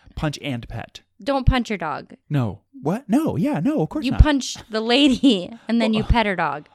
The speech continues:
Speaker 1: Okay. Yeah, but you have to travel to Peru
Speaker 2: Punching
Speaker 1: to do
Speaker 2: a
Speaker 1: it.
Speaker 2: lady is okay. Punching a dog, that is not okay.
Speaker 1: Now, I will say punching is okay, but you have to go to Peru to do it.
Speaker 2: <laughs> Okay.
Speaker 1: In Switzerland, they are all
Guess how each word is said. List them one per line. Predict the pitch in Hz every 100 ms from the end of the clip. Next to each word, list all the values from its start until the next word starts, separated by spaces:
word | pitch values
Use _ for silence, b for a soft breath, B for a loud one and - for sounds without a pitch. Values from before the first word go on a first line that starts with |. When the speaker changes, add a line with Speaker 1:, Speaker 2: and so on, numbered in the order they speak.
| _ 135
Speaker 1:
Okay. | - 185 226
Yeah, | 202 156 - -
but | 160
you | 160 156
have | 165
to | 180
travel | - 143 139
to |
Peru | 139 135
Speaker 2:
Punching | 359 370
Speaker 1:
to | -
do |
Speaker 2:
a | 262
Speaker 1:
it. |
Speaker 2:
lady | 233 220 208
is | 190
okay. | 175 - 196 151 185 _ -
Punching | 277 285 285 311
a | 262
dog, | 214 190 202 - B B -
that | 269 240
is | 208
not | 220 226 226
okay. | 208 185 196 160 - 202 -
Speaker 1:
Now, | 143 131
I | 165
will | 208
say | 196 170 156 151 - _
punching | - 131 139 156 165 -
is | 135
okay, | 143 139 120 107 117
but | -
you | 117
have | 113 104
to | 104
go | 110
to |
Peru | - 117 98
to | 90
do | 87 90
it. | - - -
Speaker 2:
<laughs> | 226
Okay. | - - - - 262 - - _ _
Speaker 1:
In | 180 175
Switzerland, | - - 277 - 269 262 262 254 175
they | 175 180 180
are | 165 160 156
all | - 156 147 147